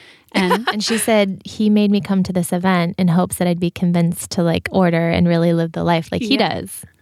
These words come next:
Speaker 1: Which
Speaker 2: Which is
Speaker 1: is
Speaker 2: amazing.
Speaker 1: Yeah, which is amazing. And maybe some of these men have just kind of laid low until now, and now they're starting to speak up about their love for salads and taking care of themselves. Um, but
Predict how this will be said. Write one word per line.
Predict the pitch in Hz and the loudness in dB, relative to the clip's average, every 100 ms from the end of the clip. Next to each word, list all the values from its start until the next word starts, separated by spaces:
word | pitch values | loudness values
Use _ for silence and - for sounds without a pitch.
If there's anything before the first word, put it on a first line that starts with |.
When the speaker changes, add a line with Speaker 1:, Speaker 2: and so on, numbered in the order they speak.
| _ _ - | _ _ -6
Speaker 1:
Which | 196 | -4
Speaker 2:
Which | |
is | 196 | 0
Speaker 1:
is | 185 | 2
Speaker 2:
amazing. | 175 165 165 | 0 0 -4
Speaker 1:
Yeah, | 196 202 165 | -2 -2 -4
which | 170 | -4
is | 180 | -4
amazing. | 180 165 165 180 - - - - | -2 -2 -2 -2 -4 -14 -10 0
And | 208 | 2
maybe | 240 262 | 4 2
some | 262 254 | 2 4
of | |
these | 233 220 | 4 4
men | 196 180 | 2 2
have | 190 175 | 2 0
just | 180 - - | -2 -4 -6
kind | 185 170 | -4 -2
of | 160 - | -4 -6
laid | 180 175 165 | -4 -2 -2
low | 165 165 165 180 247 269 - | -2 -2 0 0 -2 -6 -6
until | 233 233 247 233 | -2 0 2 2
now, | 226 226 | 2 0
and | 240 | 0
now | 175 165 | 0 0
they're | 170 | -2
starting | 170 175 170 165 | -4 -2 -2 -2
to | |
speak | 170 - 165 | -4 -6 -4
up | 156 160 - | -4 -4 -4
about | - 170 165 - | -4 -2 -2 -2
their | 175 165 160 - - - - | -2 -2 -4 -8 -20 -20 -8
love | 170 170 165 | -2 -2 -2
for | 175 | -4
salads | 170 - 151 156 165 214 - | -4 -2 -2 0 -2 -4 -8
and | - 185 | -8 -6
taking | 175 175 175 | -4 -2 -2
care | 160 160 | -2 -4
of | 160 | -2
themselves. | 170 170 165 214 - _ _ _ _ _ | -2 -2 -4 -6 -12 _ _ _ _ _
Um, | 196 190 175 180 208 - _ _ - | -2 0 0 -2 -6 -12 _ _ -2
but | 185 165 170 - | 0 0 -4 -8